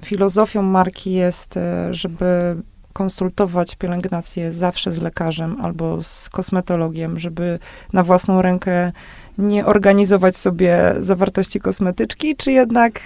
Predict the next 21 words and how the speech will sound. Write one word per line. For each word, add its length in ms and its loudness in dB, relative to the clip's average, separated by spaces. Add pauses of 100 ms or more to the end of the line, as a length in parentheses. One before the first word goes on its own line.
e, 360 0
te 120 -10
produkty 440 -2
są 120 -2
na 160 2
tyle 280 2
bezpieczne 580 -2
i 40 2
na 120 2
tyle 240 2
czytelne, 500 0
że 140 -2
każdy 340 0
z 60 -2
nas 200 -4
może 200 -4
sobie 240 -8
po 120 -8
swojemu 440 -6
dopasować 560 -8
własny, 380 -6